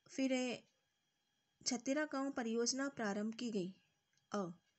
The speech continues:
नाइनटीन सिक्सटी नाइन में। अब हम रिक्त स्थान की पूर्ति वाले प्रश्न भी देख लेंगे, आप लोगों के लिए इस तरह के प्रश्न भी आएंगे बच्चों। इसमें है, विकास संचार का अर्थ संचार की क्षमता को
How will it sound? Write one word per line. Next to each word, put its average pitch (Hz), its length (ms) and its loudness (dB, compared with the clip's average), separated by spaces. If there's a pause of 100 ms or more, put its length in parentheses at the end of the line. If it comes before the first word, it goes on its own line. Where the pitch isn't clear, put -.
(1600)
नाइनटीन 214 520 0 (520)
सिक्सटी 208 440 0
नाइन 170 240 -2
में। 170 280 -10 (1040)
अब 247 120 0
हम 277 220 4
रिक्त 233 220 -2
स्थान 277 340 -2
की 269 220 -2
पूर्ति 247 420 -2
वाले 226 200 0
प्रश्न 226 380 -2
भी 240 80 -2
देख 202 220 -2
लेंगे, 233 140 0
आप 214 220 -6
लोगों 226 200 -2
के 226 120 -4
लिए 233 140 -2
इस 226 140 -4
तरह 220 100 -6
के 220 100 -6
प्रश्न 208 320 -4
भी 233 100 -4
आएंगे 202 240 -2
बच्चों। 233 320 -8 (1900)
इसमें 330 300 6
है, 330 220 2
विकास 269 480 2
संचार 302 340 0
का 269 260 -2
अर्थ 247 140 -6
संचार 240 480 0
की 277 120 -4
क्षमता 226 440 -2
को 262 300 -4